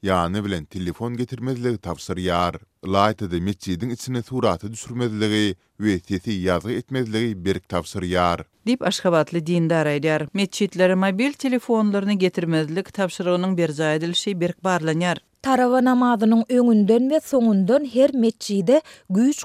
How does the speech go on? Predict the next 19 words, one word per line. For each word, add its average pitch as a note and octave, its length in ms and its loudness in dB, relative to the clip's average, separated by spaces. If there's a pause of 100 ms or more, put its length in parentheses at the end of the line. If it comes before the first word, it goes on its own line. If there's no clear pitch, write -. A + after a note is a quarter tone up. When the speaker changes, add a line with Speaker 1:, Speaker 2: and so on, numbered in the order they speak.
Speaker 3:
gulluklarynyň A3+ 840 2
onlarça A3+ 640 2
işgäri G#3+ 760 -2
barýary. G3 640 4 (360)
Olar G#3+ 320 4
raýat G3 480 0
we D4 180 -2
iş B3 380 -6
eşiklerinde F#3 760 0
bolup, G#3+ 260 4 (360)
mesçide G#3+ 560 2
gelen G3+ 400 2
erkek G#3+ 420 0
we D4+ 260 -4
ikinji G#3 440 -2
gatda G3+ 400 -2
namaz G#3 380 4
okaýan F#3+ 420 -2
aýal G3+ 380 0